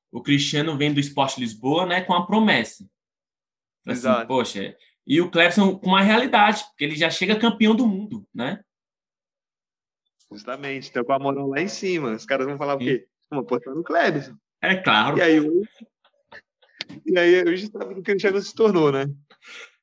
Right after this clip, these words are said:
Speaker 1: É, eu... eu acho que ele é um bom jogador, eu acho, o Cristiano Ronaldo. Ele tem, vamos supor que tem futuro ainda, não sei.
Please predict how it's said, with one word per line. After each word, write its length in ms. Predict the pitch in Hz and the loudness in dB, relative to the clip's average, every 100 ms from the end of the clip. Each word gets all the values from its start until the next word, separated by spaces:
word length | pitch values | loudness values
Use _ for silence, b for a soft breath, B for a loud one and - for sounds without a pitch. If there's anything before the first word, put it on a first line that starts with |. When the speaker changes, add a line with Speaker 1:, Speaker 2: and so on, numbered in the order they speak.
| - | -2
Speaker 1:
É, 100 | 165 | 2
eu... 200 | 156 - _ B B | 2 -2 _ B B
eu 240 | - 240 202 | 0 4 6
acho 220 | 208 208 | 6 4
que 80 | 202 | 0
ele 180 | 190 175 | 2 2
é 60 | |
um 140 | 185 160 | 0 0
bom 220 | 180 202 | 0 2
jogador, 400 | 170 139 120 120 | 0 -2 -4 -6
eu 140 | 123 | -8
acho, 260 | 104 98 - | -6 -8 -12
o 60 | |
Cristiano 320 | - 107 117 104 | -18 -14 -14 -14
Ronaldo. 420 | 101 95 95 110 | -14 -16 -16 -12
Ele 160 | 151 | -10
tem, 460 | 147 180 170 156 131 120 | -6 -6 -4 -6 -10 -8
vamos 220 | 156 170 | -8 -8
supor 200 | - 165 | -8 -8
que 100 | 175 | -6
tem 200 | 185 185 | -2 -2
futuro 380 | 196 - 151 135 | -2 -6 -4 -4
ainda, 280 | 113 101 98 | -6 -8 -12
não 80 | |
sei. 260 | 110 - 95 | -16 -20 -20